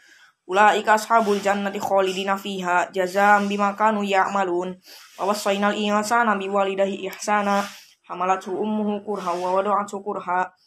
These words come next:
Hamluhu wa fisaluhu thalathuna syahra. Hatta idza balagha shuddahu wa balagha arba'ina sanah. Qala rabbi awzi'ni,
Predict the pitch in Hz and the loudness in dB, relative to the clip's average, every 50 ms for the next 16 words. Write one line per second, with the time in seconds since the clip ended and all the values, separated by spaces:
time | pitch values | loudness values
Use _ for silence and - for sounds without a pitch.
0 | _ _ _ _ _ - - 196 208 220 220 208 208 214 214 214 208 208 208 202 | _ _ _ _ _ -12 -8 -6 -4 -2 -2 -2 -2 0 0 0 0 -2 -4 -4
1 | 214 202 208 226 233 220 214 214 208 196 202 202 202 208 196 175 175 180 - 196 | -2 -2 -2 0 -2 -2 -2 -2 -2 0 0 0 -2 -4 -6 -8 -6 -6 -6 -6
2 | 208 208 202 196 196 196 196 196 202 - _ _ _ _ _ _ _ _ - 180 | -6 -4 -2 0 2 4 2 2 0 -4 _ _ _ _ _ _ _ _ -6 -6
3 | - - - 202 208 220 220 196 233 214 220 214 208 202 202 202 202 190 190 196 | -6 -4 0 4 6 6 6 6 4 4 4 4 6 6 4 4 4 4 4 2
4 | 196 202 202 - 180 180 175 - 190 185 175 175 180 180 202 202 202 202 196 190 | 2 2 0 -2 -6 -6 -4 -4 -2 -2 0 0 0 0 2 2 2 2 0 0
5 | 180 190 196 190 185 180 202 202 196 190 185 185 202 208 202 185 196 202 - _ | 0 0 0 2 2 0 0 0 -2 -4 -4 -4 -2 -2 -2 -2 -2 -4 -8 _
6 | _ _ _ _ - - _ _ _ _ - 180 185 185 190 196 208 208 202 202 | _ _ _ _ -20 -20 _ _ _ _ -2 0 2 2 4 4 2 2 0 -2
7 | 202 196 - 185 190 185 185 202 208 190 - 208 208 202 202 202 202 202 | -2 -2 -2 -2 -2 -2 -2 -2 -2 -2 -2 -2 -4 -2 -2 -4 -4 -6